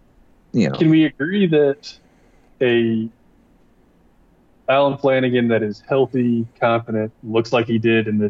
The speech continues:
Speaker 2: in that G League showcase, that he is the,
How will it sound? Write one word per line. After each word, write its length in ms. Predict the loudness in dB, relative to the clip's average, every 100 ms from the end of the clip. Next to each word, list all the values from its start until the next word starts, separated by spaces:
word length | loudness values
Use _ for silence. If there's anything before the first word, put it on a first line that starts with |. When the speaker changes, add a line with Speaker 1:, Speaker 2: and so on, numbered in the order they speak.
| -4 -14
Speaker 2:
in 60 |
that 120 | -12 -6
G 180 | -2
League 220 | 0 0 -2
showcase, 800 | 0 0 2 2 2 -4 -16 _ _ _ _ _ _
that 160 | -4 -4 _
he 300 | -2 2 2
is 180 | 0 -8 _ _ _ _ _ _ _ _
the, 160 | -8